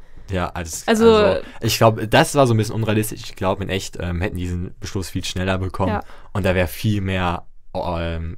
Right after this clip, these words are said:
Speaker 1: Polizeiaufgebot von außen noch gekommen. Ähm, ja, wie gesagt, so ab Folge sieben, finde ich, ging's bergauf. Dann, ähm, haben sich, hat sich alles zusammengefügt, obwohl es noch immer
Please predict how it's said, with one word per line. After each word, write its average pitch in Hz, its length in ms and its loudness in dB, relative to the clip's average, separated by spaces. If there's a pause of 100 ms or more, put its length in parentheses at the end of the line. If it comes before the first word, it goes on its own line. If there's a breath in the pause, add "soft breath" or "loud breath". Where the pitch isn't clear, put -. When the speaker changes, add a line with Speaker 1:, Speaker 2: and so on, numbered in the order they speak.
Speaker 1:
Polizeiaufgebot 90 800 -6
von - 140 -8
außen 85 280 -4
noch 80 160 -6
gekommen. 82 380 -10 (1500 soft breath)
Ähm, 95 400 -2
ja, 85 240 -8
wie 107 200 -2
gesagt, 101 400 2
so 76 100 -6
ab 80 100 -6
Folge 90 240 -6
sieben, 101 340 -4
finde 90 200 -8
ich, - 40 -12
ging's 90 200 -8
bergauf. 92 500 -6
Dann, 85 340 -6
ähm, 82 260 -10
haben 95 160 -10
sich, - 160 -16
hat 87 140 -8
sich - 120 -14
alles 98 200 -6
zusammengefügt, 120 840 -4 (500 loud breath)
obwohl 107 180 2
es 123 100 -6
noch 107 120 -4
immer 127 400 0